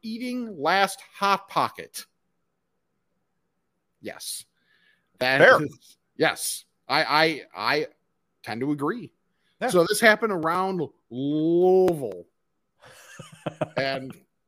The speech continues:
Speaker 1: Shout out to Doug Buffone.
Speaker 2: Yes.
Speaker 1: So according to a police citation,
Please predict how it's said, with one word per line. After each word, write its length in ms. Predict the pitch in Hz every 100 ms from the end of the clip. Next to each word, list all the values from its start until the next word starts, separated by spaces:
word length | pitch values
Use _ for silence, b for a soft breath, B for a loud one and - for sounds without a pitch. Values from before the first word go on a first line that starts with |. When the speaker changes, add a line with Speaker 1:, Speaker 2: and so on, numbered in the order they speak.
| _ _ _
Speaker 1:
Shout 220 | - 104
out 100 | 110
to 80 | 110
Doug 220 | 104 98
Buffone. 340 | 95 123 80 - _ _ _ _ _
Speaker 2:
Yes. 320 | 104 - - _ _
Speaker 1:
So 220 | - 170 151
according 420 | 147 294 330 277
to 160 | 220 185
a 40 |
police 400 | - 170 175 165
citation, 800 | 151 123 - 110 107 113 123 127